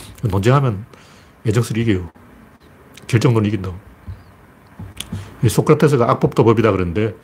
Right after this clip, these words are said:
논쟁하면 무조건 악법도 법이라는 걸 이겨요. 왜냐면 법이라는 건 사회 질서를 이야기하는데 악법을 부정한다는 것은 사회 질서를 부정한다는 것이고 사회 질서를 부정하면 계획을 부-, 부정하는 거 아니야.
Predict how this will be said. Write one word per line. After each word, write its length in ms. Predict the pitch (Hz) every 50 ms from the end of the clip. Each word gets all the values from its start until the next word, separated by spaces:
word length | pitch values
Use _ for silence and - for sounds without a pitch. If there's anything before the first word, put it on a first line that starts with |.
| - - - - _ _ _ _ _ _ - - -
논쟁하면 420 | 127 117 117 120 147 185 190 160
무조건 240 | 120 104 196 208 160
악법도 300 | 160 - - 185 - -
법이라는 340 | 131 143 127 143 151 135 113 123
걸 60 | 151
이겨요. 240 | 156 160 113 90 85 - - _ _
왜냐면 240 | - 117 139 160 147 - - - - - - - - - - - - - - - - - _ _ _
법이라는 340 | - 151 160 196 233 208 185
건 80 | 165 147
사회 220 | - 170 185 185
질서를 320 | 185 185 180 - 214 208
이야기하는데 520 | 156 123 101 101 95 87 85 104 107 101 90 - - _ _ - _ _ _ - - - - - - -
악법을 360 | 160 - - 196 180 175 143
부정한다는 400 | 123 139 175 185 175 160 151 120
것은 180 | 110 107 143 131
사회 240 | - - 151 160 165
질서를 340 | 156 165 160 156 185 175 143
부정한다는 500 | 123 113 127 127 120 113 110 107 101 98
것이고 400 | 90 - - 107 117 110 95 - - - - -
사회 220 | - - 156 156 156
질서를 340 | - 143 147 - 175 165 131
부정하면 460 | - 120 131 131 120 113 135 123 104 - - - - -
계획을 360 | - - 143 160 160 143 123 -
부-, 180 | - 127 123 - - - - - -
부정하는 360 | - - 160 160 175 170 165
거 60 | 151
아니야. 160 | 101 87 92